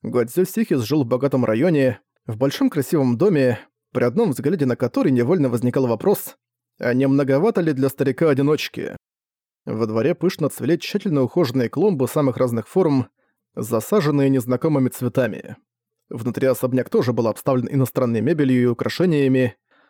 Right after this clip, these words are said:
однако не везде. Приемную, куда Дейла с Латиной проводил слуга, хозяин оформил в привычном лабандовском стиле с небольшими вкраплениями экзотики.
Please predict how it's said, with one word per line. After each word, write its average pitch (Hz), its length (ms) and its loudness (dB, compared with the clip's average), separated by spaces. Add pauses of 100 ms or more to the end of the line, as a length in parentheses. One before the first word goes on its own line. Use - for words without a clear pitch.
(120)
однако 190 320 0
не 156 120 2
везде. 113 520 -2 (680)
Приемную, 151 640 0
куда 131 240 0
Дейла 135 300 2
с - 100 -6
Латиной 131 300 0
проводил 120 360 0
слуга, 127 520 0 (280)
хозяин 160 440 0
оформил 147 360 0
в - 60 -8
привычном 127 480 -2
лабандовском 120 640 0
стиле 170 320 0
с - 100 -6
небольшими 127 420 0
вкраплениями 127 640 0
экзотики. 113 720 -4